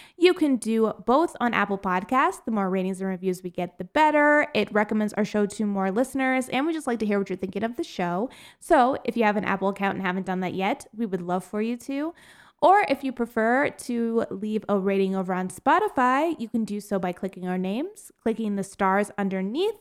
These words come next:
our name, and once again, letting us know what you think of the show.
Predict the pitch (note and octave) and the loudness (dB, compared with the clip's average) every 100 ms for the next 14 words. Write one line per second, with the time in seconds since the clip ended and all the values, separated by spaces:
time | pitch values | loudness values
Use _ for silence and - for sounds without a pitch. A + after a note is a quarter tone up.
0 | - A#3 A3+ A3 A3 A#3 D#4 - - - | 0 2 2 0 0 0 -4 -6 -16 -8
1 | - D#4+ D#4 D#4 - G#3+ A3 A#3+ C4+ D#4+ | 2 4 4 0 -2 0 0 0 2 2
2 | A#3 G#3 G#3 G#3+ G#3 G#3 G#3 A3 G#3+ G#3 | 2 0 0 -2 -2 -2 -2 -6 -8 -6
3 | G3 G#3+ A#3 C4+ D#4+ A3+ | -6 -4 -2 -2 0 -2